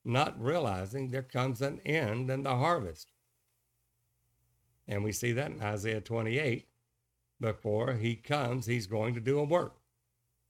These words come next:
his strange work, and bring to pass his act, his strange act. This has surprised the hypocrite, the ones that went to church, but not to hear the word of God,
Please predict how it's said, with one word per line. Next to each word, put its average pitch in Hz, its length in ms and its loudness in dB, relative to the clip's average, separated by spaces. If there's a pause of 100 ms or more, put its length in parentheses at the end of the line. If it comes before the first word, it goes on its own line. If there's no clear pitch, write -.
(680)
his 120 180 0
strange 139 420 0
work, 87 240 -4
and 104 120 -4
bring 104 200 0
to 98 60 -4
pass 107 320 -2
his 110 340 -4
act, 123 440 0 (560)
his 123 240 2
strange 113 640 0
act. 131 340 2 (840)
This 151 440 4
has 110 240 0
surprised 120 760 2
the 131 140 2
hypocrite, 120 640 0 (1300)
the 135 140 4
ones 147 320 4
that 113 160 0
went 127 240 0
to 117 100 -2
church, 160 480 0
but 120 140 -2
not 180 280 0
to 110 120 0
hear 104 220 2
the 90 80 0
word 87 220 -2
of 78 120 -6
God, 127 520 -4